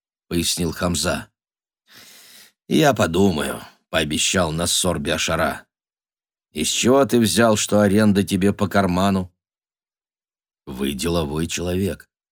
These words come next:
Вряд ли вы решите разорить нового управляющего вашей мастерской,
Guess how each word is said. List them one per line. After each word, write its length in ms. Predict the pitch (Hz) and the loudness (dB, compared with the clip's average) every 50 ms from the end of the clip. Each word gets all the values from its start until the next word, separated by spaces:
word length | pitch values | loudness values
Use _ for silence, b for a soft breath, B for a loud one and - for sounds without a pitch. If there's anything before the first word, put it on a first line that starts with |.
| _ _ _ _ - | _ _ _ _ -6
Вряд 360 | 80 90 117 139 - - - | -2 0 0 0 0 -2 -4
ли 80 | 85 85 | -2 -2
вы 140 | 82 82 | -2 -2
решите 440 | 80 78 78 - - 92 82 - - | -2 -2 -2 -2 -2 -2 -4 -4 -4
разорить 480 | 80 85 76 76 87 85 85 87 78 76 | -4 -4 -4 -4 -2 -2 -2 -2 -2 -2
нового 480 | 90 90 95 95 90 87 85 85 85 | 0 0 2 2 2 2 2 0 0
управляющего 920 | 85 85 80 76 85 82 80 82 85 85 82 82 78 - - - 85 78 80 | 0 0 -2 -2 -4 -2 -2 0 0 0 0 0 -2 -2 -4 -4 -4 -2 -2
вашей 320 | 82 87 87 - - 85 80 | 0 0 -2 -2 -4 -6 -6
мастерской, 800 | 78 80 - - - 82 71 - - - - 113 101 69 - | -6 -4 -4 -4 -6 -6 -6 -6 -6 -4 -2 -2 -2 -2 -4